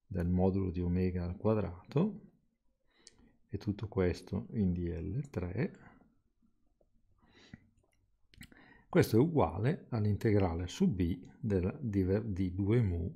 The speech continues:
per la divergenza di A in D L tre. Ma allora possiamo applicare il teorema della divergenza e dire che questo è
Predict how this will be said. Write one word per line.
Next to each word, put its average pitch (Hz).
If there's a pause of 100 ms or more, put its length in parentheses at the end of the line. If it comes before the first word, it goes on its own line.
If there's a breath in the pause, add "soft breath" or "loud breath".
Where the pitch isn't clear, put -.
(640 soft breath)
per -
la 95
divergenza 87
di 85
A - (1700)
in 107
D 98
L 98
tre. -
Ma 196
allora 131
possiamo 113
applicare 98
il 92
teorema 95
della 98
divergenza 165
e 135
dire 104
che -
questo -
è 98